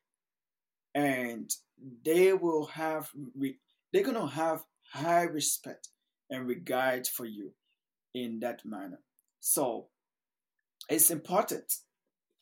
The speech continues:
it's important that we prioritize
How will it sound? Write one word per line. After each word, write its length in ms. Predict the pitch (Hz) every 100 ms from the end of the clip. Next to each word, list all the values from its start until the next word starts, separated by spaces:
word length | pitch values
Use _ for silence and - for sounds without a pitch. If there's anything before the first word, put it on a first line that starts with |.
| _ - _ _ _ _ _ _ _
it's 240 | 139 -
important 720 | 131 123 135 143 165 185 175 - _ _ _ _ _ _ _ _
that 640 | 135 131 139 135 123 117 - - _ _ _ _ _ _ _ _ _ _ _ _ _ -
we 160 | 147
prioritize 1080 | 143 - 147 165 190 196 175 143 135 135 -